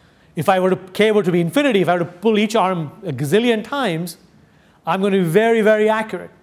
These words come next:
So all I need to know is how accurate all of my estimates are going to be if I pull each arm some k times. And then I can work backwards from epsilon delta to ask what k should be so I can make this guarantee.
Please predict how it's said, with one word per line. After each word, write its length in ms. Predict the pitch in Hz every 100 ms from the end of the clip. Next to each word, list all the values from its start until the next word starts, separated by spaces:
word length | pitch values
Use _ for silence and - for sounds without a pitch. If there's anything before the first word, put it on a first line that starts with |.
| _ _ _ _ _
So 140 | -
all 260 | 202 180 226
I 140 | 226
need 400 | 196 185 226 208
to 60 | 190
know 340 | 175 196 185
is 140 | 156 151
how 500 | - - 202 220 -
accurate 560 | 185 208 - 147 147 - - _ _ _ _ _ _
all 240 | 180 208 214
of 80 |
my 180 | 196 196
estimates 460 | 190 185 180 175 185
are 40 |
going 240 | 156 170 160
to 60 |
be 480 | 147 196 170 143 - - _ _ _ _
if 100 | -
I 100 | 185
pull 300 | 262 214 220
each 160 | 226 190
arm 380 | 208 170 170 151
some 200 | 196 170
k 220 | - 185
times. 380 | 170 143 113 - _ _ _ _ _ _ _ _ _ _ _ _ _ -
And 100 | 160
then 80 |
I 60 | 185
can 160 | 185 180
work 240 | 185 135
backwards 560 | 190 226 214 165 147 143
from 160 | 180
epsilon 460 | 185 - 185 170 151
delta 440 | 190 190 151 127 - _ _ _ -
to 80 | 233
ask 320 | 175 170 -
what 240 | 165 -
k 160 | - 170
should 240 | - 139
be 440 | 247 220 190 - - - _
so 160 | -
I 60 | 196
can 200 | 185 175
make 220 | 185 185
this 140 | 170 123
guarantee. 400 | 170 151 127